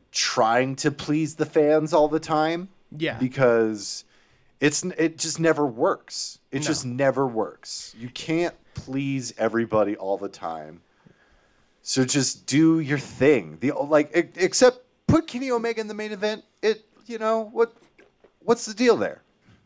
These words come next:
Speaker 2: I think Kenny, like, this is not, I'm not, like, trying to say, like, I know the guy or anything like that, but Kenny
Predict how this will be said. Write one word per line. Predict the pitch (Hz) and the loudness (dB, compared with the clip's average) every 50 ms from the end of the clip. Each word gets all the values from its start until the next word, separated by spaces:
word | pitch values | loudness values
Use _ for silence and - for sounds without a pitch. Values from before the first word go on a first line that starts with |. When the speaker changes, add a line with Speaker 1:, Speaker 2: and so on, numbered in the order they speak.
| _ _ _ _ _ _ _ _ _ _ - - | _ _ _ _ _ _ _ _ _ _ -20 -10
Speaker 2:
I | - 190 220 | -8 -6 0
think | 202 254 254 262 262 226 - - _ - - - | 4 4 6 6 4 2 -2 -6 _ -20 -16 -4
Kenny, | - 190 190 208 202 196 185 175 156 139 - _ _ - | 0 2 4 4 4 4 4 2 0 -2 -8 _ _ -4
like, | 165 165 170 151 147 156 | -2 -2 -2 -4 -4 -4
this | 175 190 185 196 | -4 -4 -2 -4
is | 185 170 165 | -4 -4 -2
not, | 185 180 180 165 139 - - | 0 2 2 0 0 -4 -10
I'm | 143 160 180 180 180 | -8 -4 -2 0 0
not, | 175 165 160 151 135 | 2 2 0 0 -2
like, | 151 143 143 139 - | -6 -6 -6 -6 -6
trying | - 151 147 139 | -4 -4 -4 -4
to | 139 | -6
say, | - - 151 143 | -6 -8 -6 -6
like, | 135 135 - | -6 -8 -8
I | 127 | -8
know | 127 135 135 | -8 -8 -8
the | 127 131 | -8 -8
guy | 131 127 120 | -8 -10 -10
or | 120 117 | -10 -10
anything | 120 123 - 131 127 | -10 -12 -12 -12 -12
like | 120 123 123 | -12 -12 -10
that, | - 123 123 123 | -8 -8 -8 -8
but | - 127 127 123 - _ _ _ _ _ _ _ _ _ _ _ _ _ _ _ _ _ _ _ _ _ _ _ - | -8 -10 -10 -10 -14 _ _ _ _ _ _ _ _ _ _ _ _ _ _ _ _ _ _ _ _ _ _ _ 2
Kenny | 208 208 220 220 220 214 202 196 190 180 170 - | 6 6 8 8 6 6 4 4 2 0 -2 -6